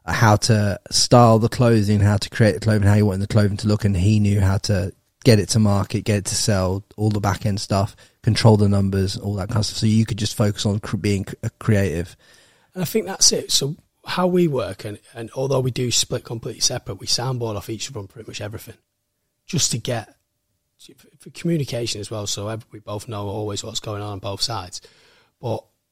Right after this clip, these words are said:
Speaker 2: we're like best friends like that. So everything that we're doing, we'll still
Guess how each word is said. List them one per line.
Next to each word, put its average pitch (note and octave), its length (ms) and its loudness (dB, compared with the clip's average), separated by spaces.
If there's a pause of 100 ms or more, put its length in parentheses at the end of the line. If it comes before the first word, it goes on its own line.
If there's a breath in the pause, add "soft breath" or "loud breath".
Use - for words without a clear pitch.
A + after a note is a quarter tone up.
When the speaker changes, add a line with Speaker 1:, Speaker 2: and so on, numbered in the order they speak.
(680)
Speaker 2:
we're A#2+ 100 -12
like B2 180 -6
best - 220 -6
friends A#2 260 -6
like G2+ 160 -8
that. G#2+ 160 -10
So - 140 -6
everything A#2+ 400 -8
that A2 80 -14
we're G#2+ 100 -10
doing, G2 420 -8
we'll G2+ 140 -16
still A2 400 -4